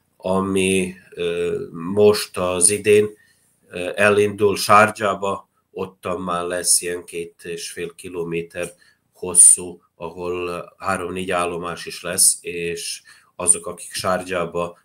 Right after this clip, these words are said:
tanulnak, vagy akik ott dolgoznak, azok, ö, már fogják használni, ö, valószínűleg október-novemberbe,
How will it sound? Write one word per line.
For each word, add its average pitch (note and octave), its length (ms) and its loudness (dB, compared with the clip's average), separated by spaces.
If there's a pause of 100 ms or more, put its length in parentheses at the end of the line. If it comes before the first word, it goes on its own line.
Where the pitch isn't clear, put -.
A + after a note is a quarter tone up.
(120)
tanulnak, F#2+ 800 0
vagy E2 640 -10 (200)
akik - 340 -12
ott E2+ 140 -4
dolgoznak, F#2 800 -4 (880)
azok, E2+ 760 -4
ö, F2 220 -4 (380)
már E2+ 720 -4
fogják E2 400 -4
használni, E2 800 -2 (300)
ö, E2 320 -8
valószínűleg E2+ 840 0 (280)
október-novemberbe, F2 2250 -4